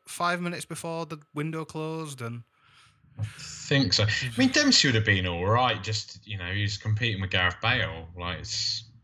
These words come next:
Speaker 2: it's
Speaker 1: He scored goals. He wore a stupid number, but he scored the winner against Man United and scored a few goals and whatnot. But it was just a strange signing at a strange time. But that's what
Speaker 2: Juice.
Speaker 1: that's what Tottenham did. Yeah, I'd, I'd forgotten about that, but yeah.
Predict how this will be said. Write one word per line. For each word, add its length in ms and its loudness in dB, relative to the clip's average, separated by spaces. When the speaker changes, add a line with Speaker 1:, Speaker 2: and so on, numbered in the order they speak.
Speaker 2:
it's 100 -10
Speaker 1:
He 80 2
scored 300 6
goals. 480 -4
He 80 -2
wore 340 4
a 60 -4
stupid 420 -2
number, 360 -6
but 120 -6
he 160 -2
scored 240 -4
the 60 -2
winner 280 -4
against 280 -6
Man 180 -6
United 420 -6
and 120 -10
scored 220 -6
a 60 -8
few 180 -8
goals 400 -8
and 180 -12
whatnot. 400 -12
But 180 -16
it 120 -14
was 140 -12
just 240 -14
a 80 -10
strange 460 -4
signing 400 -2
at 100 -8
a 40 -10
strange 440 -6
time. 320 -8
But 160 -14
that's 240 2
what 120 2
Speaker 2:
Juice. 500 0
Speaker 1:
that's 240 -14
what 160 -14
Tottenham 320 -8
did. 180 -12
Yeah, 140 -4
I'd, 160 -4
I'd 120 -16
forgotten 400 -12
about 320 -14
that, 140 -16
but 180 -20
yeah. 180 -16